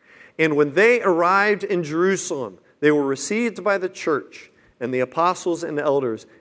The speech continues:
and they reported all that God had done with them. Verse five, "But some of the sect of Pha-, uh, sect of the Pharisees who had believed stood up, saying,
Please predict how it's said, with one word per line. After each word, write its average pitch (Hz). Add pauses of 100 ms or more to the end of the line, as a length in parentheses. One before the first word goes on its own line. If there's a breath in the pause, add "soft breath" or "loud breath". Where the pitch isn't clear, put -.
and 135
they 139
reported 147
all 175
that 147
God 147
had 131
done 131
with 139
them. 107 (760)
Verse 151
five, 139
"But 131
some 202
of 208
the 196
sect 190
of 151
Pha-, 196
uh, 147
sect 190
of 151
the 143
Pharisees 165 (240 loud breath)
who 175
had 175
believed 170 (320 soft breath)
stood 190
up, 202
saying, 143